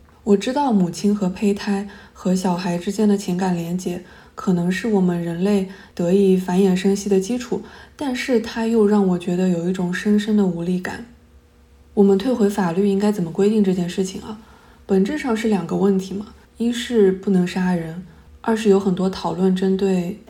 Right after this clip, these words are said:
胚胎算不算人，什么时候开始算人，对吧？这是底层逻辑。我其实对第一层逻辑也是很困惑的，就是不能杀人背后的原因是什么呢？我知道这个问题听起来很蠢，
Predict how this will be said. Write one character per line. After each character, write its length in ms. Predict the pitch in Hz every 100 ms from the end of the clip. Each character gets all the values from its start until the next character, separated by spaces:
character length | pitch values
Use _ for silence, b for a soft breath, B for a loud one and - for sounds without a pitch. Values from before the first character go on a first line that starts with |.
| -
胚 160 | - 202
胎 200 | 208 208
算 200 | 214 247
不 60 |
算 220 | 190 185
人， 260 | 165 160 170
什 140 | 185
么 80 | 190
时 140 | 247 214
候 100 | 190
开 220 | 190 185
始 100 | 180
算 240 | - 175
人， 240 | 170 196 202
对 120 | 202
吧？ 140 | 175 B B B
这 100 | 240
是 100 | 226
底 160 | 214 185
层 200 | 185 180
逻 180 | 170 165
辑。 200 | - 190 - B B B B
我 120 | 208
其 200 | 202 233
实 200 | 254 247
对 220 | 247 269
第 160 | 247 247
一 80 | 277
层 220 | - 208
逻 140 | 175
辑 120 | 170 190
也 100 | 180
是 120 | 202
很 140 | 190
困 280 | 151 202 185
惑 220 | 208 214
的， 100 | 190 B B B B
就 120 | 254
是 140 | 233 233
不 140 | 240
能 180 | 220 208
杀 300 | 208 226 240
人 300 | 202 175 180
背 120 | 226
后 140 | 208
的 80 | 185
原 180 | 175 165
因 140 | 165 180
是 120 | 196
什 140 | 185
么 80 | 185 -
呢？ 160 | 208 - b b b b
我 100 | -
知 80 | 208
道 120 | 269
这 100 | 269
个 60 | 247
问 140 | 247
题 140 | 220 202
听 160 | 208
起 80 | 233
来 80 | 196
很 240 | 185 180
蠢， 300 | 202 185 220